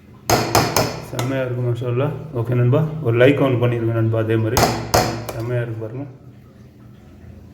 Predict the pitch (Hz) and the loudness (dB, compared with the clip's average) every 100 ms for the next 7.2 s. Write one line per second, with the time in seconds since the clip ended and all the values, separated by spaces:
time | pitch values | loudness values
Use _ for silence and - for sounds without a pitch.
0 | - - - - - - - - - - | -20 -20 -20 -20 -18 -18 -18 -18 -18 -18
1 | - - 302 302 302 - 302 - - - | -18 -18 -18 -18 -16 -16 -16 -16 -16 -16
2 | - - - - - - - - 117 123 | -18 -18 -16 -16 -16 -16 -16 -6 2 6
3 | 120 117 - - - - - - - - | 6 4 -4 -8 -12 -16 -18 -18 -14 -12
4 | 104 110 107 - 117 110 110 - - - | -6 -4 -4 -2 2 2 2 -2 -8 -12
5 | - 101 107 107 107 110 107 101 101 98 | -8 -2 0 2 2 2 2 0 0 -2
6 | 113 - - - - - - - - 101 | -4 -6 -12 -12 -14 -14 -18 -18 -6 0
7 | 101 | 0